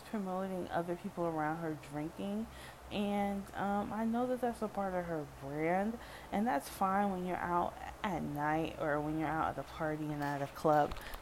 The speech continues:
to promote that. That's fine if y'all are all adults. You can drink. I don't have a problem with people drinking. But the thing is, is when you're at work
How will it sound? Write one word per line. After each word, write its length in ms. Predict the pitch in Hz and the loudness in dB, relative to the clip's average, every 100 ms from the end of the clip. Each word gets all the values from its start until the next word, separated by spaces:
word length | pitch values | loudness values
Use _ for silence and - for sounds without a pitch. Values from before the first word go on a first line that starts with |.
| - | -2
to 100 | 196 | 0
promote 460 | 175 175 165 165 165 | 0 0 2 0 4
that. 260 | 165 98 | 6 6
That's 200 | - 208 | 6 4
fine 340 | - 165 170 170 | 2 0 2 0
if 160 | 156 | -2
y'all 220 | 165 165 160 | 0 2 2
are 100 | 151 | 2
all 180 | 156 | 2
adults. 520 | 147 135 139 156 - - 151 151 | 0 0 0 0 -2 -8 -8 -4
You 140 | 185 - | -4 -2
can 300 | 165 165 147 | -2 -2 -2
drink. 280 | 143 160 180 - | -2 -2 -4 0
I 120 | 160 | 2
don't 180 | 170 220 | 4 2
have 160 | 214 180 | 2 2
a 100 | 160 | 0
problem 360 | 165 156 160 | -2 -4 -2
with 160 | 156 - | -4 -4
people 260 | 170 151 143 | -6 -6 -6
drinking. 580 | 139 147 147 - 85 - - - - - | -4 -4 -4 -6 -8 -8 -12 -12 -12 -8
But 340 | 175 180 190 185 | -2 0 0 -2
the 80 | 202 | -2
thing 300 | - 247 240 | 0 0 2
is, 140 | 226 | 0
is 160 | 208 185 | -2 -2
when 240 | 185 190 | -2 0
you're 220 | 202 233 | 0 0
at 300 | 233 180 151 | 0 0 -2
work 420 | 143 156 165 180 | -2 2 2 2